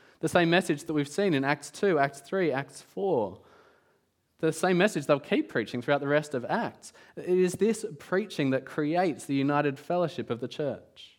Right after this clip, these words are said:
Sometimes when we think about church unity, everyone loves church unity these days. We want to be united. We want fellowship. We want to feel like we belong. Uh, sometimes we try to bring about unity by talking about unity.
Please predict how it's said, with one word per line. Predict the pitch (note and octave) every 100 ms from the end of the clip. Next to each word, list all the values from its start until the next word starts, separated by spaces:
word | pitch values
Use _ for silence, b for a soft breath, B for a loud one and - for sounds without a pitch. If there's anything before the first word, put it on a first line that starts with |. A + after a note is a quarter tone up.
| _ _ _ _ _ _ _ _ _ _ _ _ - - F#3+
Sometimes | F3+ A3 B3+ B3+ A3+ F#3
when |
we | E3+
think | D#3 G3
about | E3 D3
church | D3 D3+ -
unity, | C#3+ B2
everyone | E3+ G#3+ F3
loves | C#3+ D3+ D3 -
church | C#3 C3+
unity | C3+ A#2+ G#2+
these | G2 F#2+
days. | G2+ B2
We |
want | C3 D#3
to | E3
be | D3+
united. | C#3+ C3 B2 A#2
We | A#2
want | C3+ C#3+ C#3+ B
fellowship. | - A3+ A#3+ G3 - A#2+
We |
want | C3+ C#3
to |
feel | C#3 D3
like | C#3+ C#3+
we | C#3+
belong. | D3 D#3 F#3+ E3 B2+ - B B
Uh, | F#3 -
sometimes | - A3+ D#4 D4+ G3+ F3+
we | E3+
try | E3 F3+ F3
to | E3 D#3
bring | D3+ E3+
about | D3+ D#3 E3 B2
unity | C3+ E3 - G2 G#2
by | B2+ B2+
talking | B2+ G3 F#3+ D3
about | A#2 G#2+ G2
unity. | G2+ F2 E2